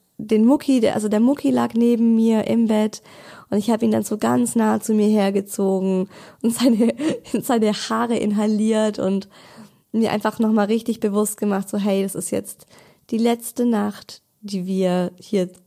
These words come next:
zu zweit liegen als Familie, als dreiköpfige Familie.“ Und das war ein echt schöner Moment, weil ich das in so einer Ruhe einfach noch genießen konnte und mir schon sicher war, sie kommt in den nächsten vierundzwanzig Stunden,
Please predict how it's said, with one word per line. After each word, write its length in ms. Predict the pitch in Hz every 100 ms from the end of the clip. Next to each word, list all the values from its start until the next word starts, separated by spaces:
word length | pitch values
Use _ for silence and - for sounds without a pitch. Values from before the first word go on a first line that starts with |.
| _
zu 180 | - 254
zweit 460 | 247 - 185 185 -
liegen 440 | 180 175 180 202
als 440 | 185 185 185 - - 220
Familie, 840 | - 190 190 185 180 175 170 202 202 _
als 200 | 185 180
dreiköpfige 640 | - 185 190 190 - 180 180
Familie.“ 680 | 185 185 185 175 170 180 - - - - - - -
Und 120 | 202
das 160 | 196 -
war 160 | 214
ein 100 | 202 - -
echt 340 | 214 226 -
schöner 260 | - 214 208
Moment, 480 | 202 208 233 220 -
weil 120 | 190
ich 100 | 180
das 180 | 202 -
in 340 | 208 196 196 - - _
so 220 | - 233
einer 220 | 247 233
Ruhe 580 | 208 214 240 254 190 185
einfach 360 | 185 180 190 190
noch 180 | 180
genießen 460 | - 214 240 226 190
konnte 540 | - 175 180 185 175 180 - - - - - - _ _ _ _
und 420 | 208 202 202 -
mir 180 | 214 208
schon 320 | - 247 277
sicher 380 | 240 247 302 285
war, 160 | 277 285
sie 160 | 220
kommt 340 | - 208 226 247
in 100 | 240
den 120 | 240
nächsten 340 | 247 - 254
vierundzwanzig 640 | - 254 247 247 240 247 -
Stunden, 460 | 247 247 - 143